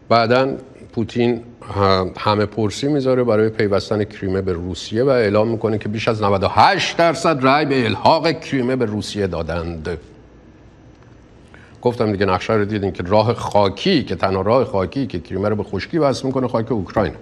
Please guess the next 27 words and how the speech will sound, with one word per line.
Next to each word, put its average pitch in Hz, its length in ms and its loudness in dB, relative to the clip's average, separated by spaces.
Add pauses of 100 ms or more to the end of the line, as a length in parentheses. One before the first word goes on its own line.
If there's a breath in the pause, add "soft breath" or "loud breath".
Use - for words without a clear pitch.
(1200 loud breath)
وال 185 360 6
استریت 156 440 0
جورنال 143 540 4
در 139 160 4
تیر 139 360 0
ماه 175 220 4
نود 139 300 2
و 127 60 0
هفت 165 580 2
به 127 200 0
رؤیای 143 580 0
پوتین 160 500 -2
و 147 60 4
واقعیت 131 640 2
امروز 135 380 0
روسیه 120 420 0
پرداخت. 110 680 0
نوشت: 131 480 2
"پوتین 180 420 2
در 160 120 4
سخنان 143 540 2
خود 147 240 2
در 139 100 6
مجلس 127 400 2
نمایندگان 123 680 4
این 113 160 2
کشور 113 420 2